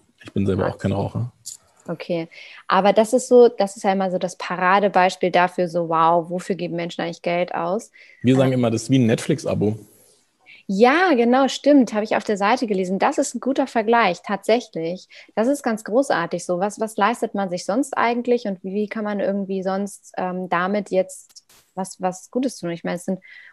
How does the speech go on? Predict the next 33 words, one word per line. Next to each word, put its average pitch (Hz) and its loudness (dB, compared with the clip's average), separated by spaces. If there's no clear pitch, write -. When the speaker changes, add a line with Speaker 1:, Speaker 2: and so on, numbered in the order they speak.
Speaker 2:
hundertzwanzig 208 -2
Euro 180 0
im 180 -2
Jahr, 180 -2
ne? 170 -4
Das 175 -10
ist - -14
eigentlich 175 -10
gar 180 -4
nichts. - -14
Speaker 1:
Gibt 139 -2
sicherlich 156 6
Leute, - 4
die 127 -2
das 127 -2
ganz 135 0
bisschen 135 -2
anders 143 2
bepreisen, 139 2
also 120 0
ob's - -6
gar 110 0
nichts 139 2
ist 123 -4
oder 123 2
so, 120 -2
ich - -6
will 120 4
das 110 0
jetzt 110 -2
überhaupt 117 2
nicht 110 0
werten. 135 4